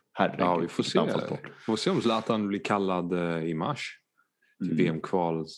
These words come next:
Speaker 2: eh, matcherna. Eller om de
Speaker 1: Det
Speaker 2: väntar.
Speaker 1: är, precis, det är ju det första, den första fingervisningen för hur, hur detta kommer att te sig då med Zlatans medverkan eller inte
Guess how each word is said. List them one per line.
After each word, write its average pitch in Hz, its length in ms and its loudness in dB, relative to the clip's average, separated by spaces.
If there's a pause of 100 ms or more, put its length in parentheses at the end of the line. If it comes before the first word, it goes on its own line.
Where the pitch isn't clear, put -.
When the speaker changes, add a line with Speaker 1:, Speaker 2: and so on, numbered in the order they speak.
(120)
Speaker 2:
eh, 78 360 -4
matcherna. 80 520 -4 (1200)
Eller 90 160 -2
om 85 100 0
de 82 120 2
Speaker 1:
Det 85 60 2
Speaker 2:
väntar. 139 320 10
Speaker 1:
är, 120 160 4 (420)
precis, 127 480 6
det 135 140 8
är 120 140 8
ju 107 80 8
det 104 100 8
första, 95 1040 4 (160)
den 113 160 2
första 101 340 2
fingervisningen 107 1160 4
för 90 220 0
hur, 87 500 2
hur 95 200 2
detta 87 380 -2
kommer 87 340 0
att - 160 -6
te 120 220 2
sig 104 200 0
då 90 120 0
med 90 140 0
Zlatans - 640 -4
medverkan 104 840 8
eller 95 220 6
inte 98 520 2